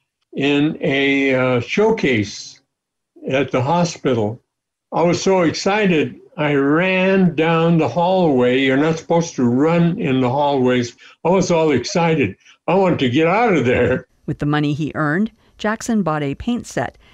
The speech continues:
Speaker 2: and took up that craft, primarily doing portraits. He was a member of the Chilkat dance group in Haines, and one of the group's tours took him to Santa Fe, New Mexico.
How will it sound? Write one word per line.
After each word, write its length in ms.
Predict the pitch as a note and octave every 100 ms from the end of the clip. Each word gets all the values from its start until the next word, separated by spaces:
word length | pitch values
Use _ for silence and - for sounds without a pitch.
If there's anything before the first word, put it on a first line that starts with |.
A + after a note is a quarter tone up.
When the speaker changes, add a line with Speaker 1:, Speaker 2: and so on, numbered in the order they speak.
| _
Speaker 2:
and 120 | G3
took 200 | - E3+
up 180 | F3 -
that 240 | G3+ G#3+ -
craft, 420 | C#3+ B2 - - _ _ _ _
primarily 540 | A#3 A3+ A#3+ B3+ B3
doing 360 | A3+ E3 D#3+ F3
portraits. 680 | - G3+ F#3 - - - - _ _ _ _ _
He 100 | D3+
was 160 | D3
a 60 | C#3+
member 380 | C#3+ C#3+ E3+ F#3+
of 160 | D3
the 100 | C3
Chilkat 500 | - F#3+ F#3 F#3 D#3
dance 320 | - F3 G3
group 240 | - D#3+ D3
in 120 | C#3+
Haines, 500 | C#3 A3 E3 D#3 - _ _ _
and 140 | - G3+
one 120 | A#3
of 80 | A#3+
the 80 | A3+
group's 340 | F3 E3 -
tours 480 | - C4 F3+ C#3+ - _ _
took 160 | - A3+
him 220 | A#3+ A#3+
to 200 | - A3+
Santa 340 | A3+ E3+ D#3
Fe, 220 | F3+ D3+ C#3+
New 120 | D#3+
Mexico. 640 | F3 E3+ - D3 C#3+ -